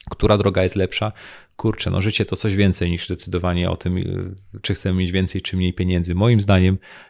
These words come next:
jak już osiągniemy jakiś taki, y, podstawowy poziom zamożności, to znaczenie pieniędzy potem spada. Inne rzeczy są ważniejsze i bardziej bym się koncentrował na,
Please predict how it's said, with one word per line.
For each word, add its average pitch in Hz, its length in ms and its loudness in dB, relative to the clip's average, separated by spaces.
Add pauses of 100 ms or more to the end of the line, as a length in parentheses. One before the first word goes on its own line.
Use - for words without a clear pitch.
jak 92 80 -8
już 90 140 -4
osiągniemy 104 600 4
jakiś 92 280 0
taki, 92 320 -2
y, - 120 -2 (440)
podstawowy 101 540 4
poziom 101 300 0
zamożności, 92 760 0 (420)
to 110 100 0
znaczenie 107 440 2
pieniędzy 98 420 2
potem - 260 -4
spada. 85 420 -2
Inne 104 260 6
rzeczy 85 220 -2
są 92 160 -2
ważniejsze 90 500 0
i 92 160 0
bardziej 95 320 2
bym 90 120 0
się - 120 -6
koncentrował 90 600 -2
na, 85 140 0